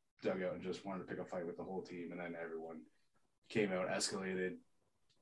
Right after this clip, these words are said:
They were throwing, uh, a lot of punches, a lot of punches from both Winker and J P Crawford. It was, uh, it was wild. It was a long brawl.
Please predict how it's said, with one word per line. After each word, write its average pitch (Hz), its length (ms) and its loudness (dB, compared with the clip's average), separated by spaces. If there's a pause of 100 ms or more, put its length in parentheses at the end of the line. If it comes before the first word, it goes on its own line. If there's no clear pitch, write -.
(380)
They 107 140 8
were 98 100 4
throwing, 101 420 6
uh, 92 680 -2
a - 20 0
lot 101 320 8
of 139 100 4
punches, 104 600 4 (400)
a 82 80 -4
lot 95 400 4
of - 100 2
punches 95 360 0
from 90 360 -4
both 92 280 2 (300)
Winker 95 360 0
and 87 560 0
J 101 140 2
P 92 100 -4
Crawford. 92 480 2 (1500)
It 110 100 4
was, 107 280 6
uh, 98 280 6 (440)
it - 40 10
was 156 100 12
wild. 135 400 12 (200)
It 147 60 6
was 135 80 12
a 123 40 12
long 110 500 12
brawl. 92 480 10